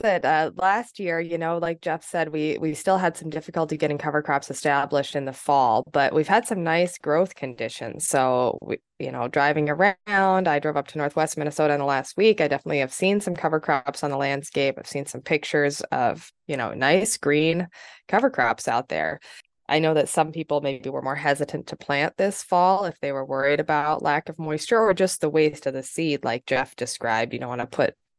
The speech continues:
seed out that isn't gonna have good germination conditions. Uh, so I think that for those people who are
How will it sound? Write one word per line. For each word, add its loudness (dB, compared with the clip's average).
seed 2
out 2
that -2
isn't -4
gonna -4
have -4
good 0
germination 0
conditions. -4
Uh, 0
so 0
I 8
think 2
that 4
for 0
those 6
people 0
who 0
are 0